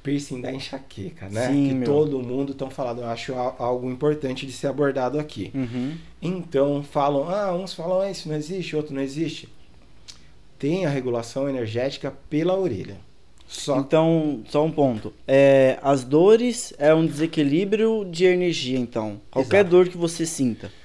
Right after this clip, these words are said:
Speaker 1: Sim.
Speaker 2: Tanto uma dor no, no ombro, como uma dor nas costas, como uma dor lombar.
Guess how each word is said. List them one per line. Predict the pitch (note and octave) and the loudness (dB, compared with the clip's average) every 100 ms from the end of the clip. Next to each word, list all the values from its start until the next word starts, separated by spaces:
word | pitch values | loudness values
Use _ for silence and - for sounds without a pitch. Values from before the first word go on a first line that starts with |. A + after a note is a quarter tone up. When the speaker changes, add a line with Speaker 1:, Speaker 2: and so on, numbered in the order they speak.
| - - | -20 -14
Speaker 1:
Sim. | - - G#2+ | -12 -8 2
Speaker 2:
Tanto | C#3+ D3+ | 4 4
uma | D3+ D3 | 4 4
dor | C#3 C#3+ C#3 | 6 6 6
no, | C#3 | 4
no | D#3 D3 C3+ | 2 4 6
ombro, | C3+ F3 F3+ F3 D#3+ D#3 | 8 8 8 6 4 0
como | D3 D3 D3+ | 0 0 2
uma | D3+ | 2
dor | C#3+ C#3 | 2 2
nas | C3+ B2+ | 0 -4
costas, | - D#3+ E3 D#3+ D#3 C3+ | -2 2 4 2 -2 -6
como | C#3+ C3 | -2 0
uma | C3 | 0
dor | B2+ C3 | 0 0
lombar. | B2+ B2 A#2+ A2 G#2+ | 0 0 0 -2 -4